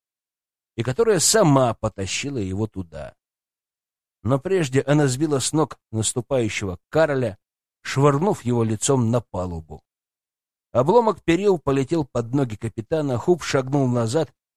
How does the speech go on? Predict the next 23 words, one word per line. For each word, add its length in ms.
и 100
вцепился 600
руками 380
в 160
борт. 320
Безумный 540
капитан 640
надвигался, 760
сжимая 580
в 40
руке 300
тяжелый 460
обломок. 600
Он 180
с 140
трудом 580
протолкнул 760
оба 280
тела 300
в 160
люк 300
на 160
нижнюю 480